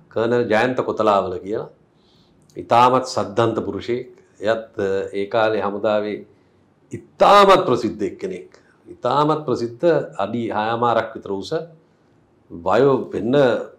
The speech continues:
දැඩි, හැඩි දැඩි ඇඟක් තිබ්බ, රැවුල වවාගත්ත, අ, පුද්ගලයෙක්. හරි ප්‍රසිද්ධයි හමුදාවෙත් ඉස්සර. හරි ප්‍රසිද්ධියට පත් වෙච්ච එක්කෙනෙක්.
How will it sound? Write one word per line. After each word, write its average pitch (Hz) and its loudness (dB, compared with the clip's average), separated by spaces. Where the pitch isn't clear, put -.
දැඩි, 135 2
හැඩි 123 0
දැඩි 151 6
ඇඟක් 127 4
තිබ්බ, 143 -6
රැවුල 131 2
වවාගත්ත, 123 4
අ, - -6
පුද්ගලයෙක්. 127 0
හරි 143 0
ප්‍රසිද්ධයි 117 0
හමුදාවෙත් 101 0
ඉස්සර. 117 -8
හරි 107 -2
ප්‍රසිද්ධියට 175 4
පත් 202 2
වෙච්ච - -8
එක්කෙනෙක්. 139 -6